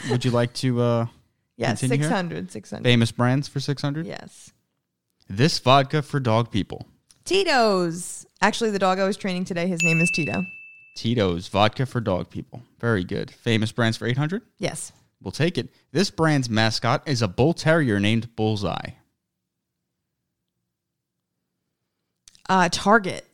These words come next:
Speaker 1: Very good. I actually have a photo posing with him.
Speaker 2: You do? <laughs>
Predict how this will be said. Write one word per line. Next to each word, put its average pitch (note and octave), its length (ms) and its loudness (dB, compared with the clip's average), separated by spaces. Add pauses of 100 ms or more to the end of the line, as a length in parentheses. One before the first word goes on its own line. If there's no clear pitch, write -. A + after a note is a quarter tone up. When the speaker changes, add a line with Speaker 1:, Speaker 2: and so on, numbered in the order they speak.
(800)
Speaker 1:
Very B2 340 4 (100)
good. D3 420 2 (1800)
I G#2+ 120 0
actually A2+ 260 -2
have A2 120 0
a G2 60 -2
photo B2+ 300 0
posing C#3 400 0
with - 100 -4
him. F#2 140 -6
Speaker 2:
You B3 200 2
do? - 280 0 (140)
<laughs> D#4 80 -2